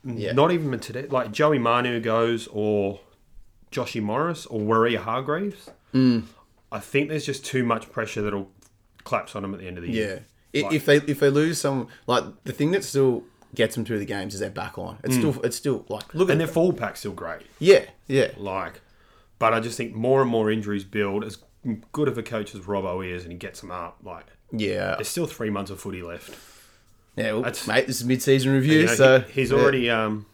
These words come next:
Speaker 1: he's already resting Walker at times.
Speaker 2: Yeah.
Speaker 1: So,
Speaker 2: Yeah, I've seen, yeah. But that,
Speaker 1: you know, and
Speaker 2: that's
Speaker 1: fair play to him. The kid's eighteen. Like,
Speaker 2: Yeah.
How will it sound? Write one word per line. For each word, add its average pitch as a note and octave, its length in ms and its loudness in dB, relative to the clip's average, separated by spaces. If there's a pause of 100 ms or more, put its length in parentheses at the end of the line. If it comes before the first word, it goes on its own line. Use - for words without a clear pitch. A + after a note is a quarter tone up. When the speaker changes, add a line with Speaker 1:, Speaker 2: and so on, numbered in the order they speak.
(140)
Speaker 1:
he's A#2+ 160 -4
already C3+ 180 2
resting G#2 440 -2
Walker A2 360 -2
at - 80 -12
times. A#2 520 -8 (440)
Speaker 2:
Yeah. G2+ 500 0 (160)
Speaker 1:
So, F#2 400 -6 (140)
Speaker 2:
Yeah, C#3+ 200 6
I've C#3 80 4
seen, C3 240 -2
yeah. A2 340 0
But B2 100 -2
that, C3+ 100 4
Speaker 1:
you B2 40 -2
know, A2 160 -6
and D3+ 140 6
Speaker 2:
that's D3 120 -6
Speaker 1:
fair A3 220 0
play A#2 240 -4
to A2+ 120 -10
him. G#2+ 40 -6
The C#3 80 -6
kid's G3 240 -6
eighteen. F#2+ 500 -8
Like, F#2+ 200 -6
Speaker 2:
Yeah. F#2+ 140 -4